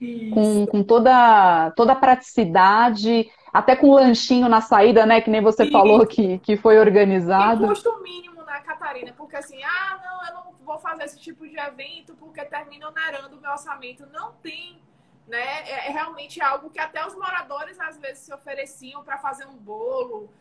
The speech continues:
Speaker 1: pra poder fazer alguma coisa pro café da manhã, porque é um momento de integração também, é um momento de partilhar,
Speaker 2: É.
Speaker 1: né? Então,
Speaker 2: Uhum.
Speaker 1: realmente dá pra fazer. Esse laboratório aqui em Salvador mesmo, ele não cobra pra fazer ação. Então, é muito bom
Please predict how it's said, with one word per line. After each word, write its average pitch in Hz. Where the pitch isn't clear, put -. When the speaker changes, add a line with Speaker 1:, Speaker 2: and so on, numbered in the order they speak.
Speaker 1:
pra 254
poder 269
fazer 277
alguma 277
coisa 262
pro 254
café 254
da 247
manhã, 247
porque 359
é 349
um 427
momento 320
de 254
integração 240
também, 185
é 233
um 392
momento 269
de 254
partilhar, 165
Speaker 2:
É. 196
Speaker 1:
né? 196
Então, 190
Speaker 2:
Uhum. 185
Speaker 1:
realmente 247
dá 240
pra 302
fazer. 220
Esse 247
laboratório 254
aqui 247
em 240
Salvador 240
mesmo, 233
ele 247
não 285
cobra 262
pra 247
fazer 233
ação. 214
Então, 226
é 226
muito 240
bom 226